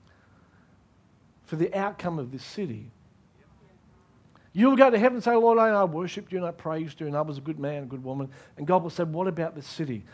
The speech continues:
What about the kingly anointing that I gave to your church, your life? What did you do with that?" Are you hearing me?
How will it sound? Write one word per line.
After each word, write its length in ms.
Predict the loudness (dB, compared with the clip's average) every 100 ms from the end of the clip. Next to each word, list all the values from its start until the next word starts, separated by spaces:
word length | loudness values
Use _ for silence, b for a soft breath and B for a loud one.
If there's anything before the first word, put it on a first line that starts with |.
| b b
What 160 | 4 6
about 260 | 6 4
the 80 | 2
kingly 560 | -6 -4 -2 0 2 4
anointing 640 | 4 4 4 0 -4 -4 b b 0
that 100 | 2
I 120 | 2
gave 400 | 2 2 2 -2
to 220 | -6 -2
your 260 | 2 2 0
church, 440 | -2 -2 -2 -8 -6
your 320 | 0 2 2
life? 280 | 0 -2 -6 -4
What 300 | -2 -2 -4
did 180 | -6 -4
you 100 | -6
do 220 | -4 -2
with 140 | -2
that?" 240 | -4 -8 -14 _ _ _ _ _ _ _ _ _ _ _ _ _ _ _ _ _ _ _ _ _ _ _ _ _ _ _ _ _ _ 4
Are 100 | 6
you 80 | 8
hearing 320 | 6 6 4
me? 200 | 2